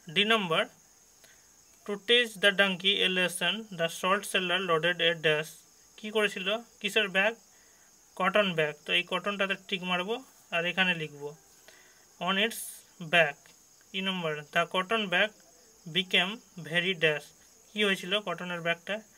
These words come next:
জলে পড়ে heavy হয়ে গেছিল, তো এটাতে tick মারবো আর হেভিটা এখানে বসাবো। তো তোমরা টেক্সটটা যদি ভালো করে পড়ো, এ,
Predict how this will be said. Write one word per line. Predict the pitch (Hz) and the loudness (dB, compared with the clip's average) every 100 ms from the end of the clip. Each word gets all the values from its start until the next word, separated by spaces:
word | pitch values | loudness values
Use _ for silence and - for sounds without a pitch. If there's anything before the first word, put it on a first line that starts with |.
| - - _ - 165 | -20 -20 _ -6 -2
জলে | 175 175 | 0 0
পড়ে | 180 190 165 | 0 0 4
heavy | 170 170 | 2 4
হয়ে | 165 147 | 2 0
গেছিল, | 147 170 - | -4 -8 -10
তো | - | -10
এটাতে | 180 185 185 202 | -8 -8 -6 -4
tick | 196 185 | -4 -4
মারবো | 175 165 220 226 | -4 -4 -6 -6
আর | 175 156 | -8 -2
হেভিটা | 165 175 185 185 | -2 0 0 0
এখানে | 160 156 147 | 0 -6 -6
বসাবো। | 151 156 156 - _ - - - _ _ _ _ _ _ _ _ - - - - - - - - | -8 -8 -10 -16 _ -20 -20 -20 _ _ _ _ _ _ _ _ -20 -20 -20 -20 -20 -20 -20 -20
তো | 175 | -2
তোমরা | 185 208 220 220 | 2 4 4 2
টেক্সটটা | 220 - 226 | -4 -2 -4
যদি | 214 214 | -2 -2
ভালো | 214 214 | 0 0
করে | 214 208 214 | -2 -4 -2
পড়ো, | 202 160 180 | 0 0 -2
এ, | 180 | -4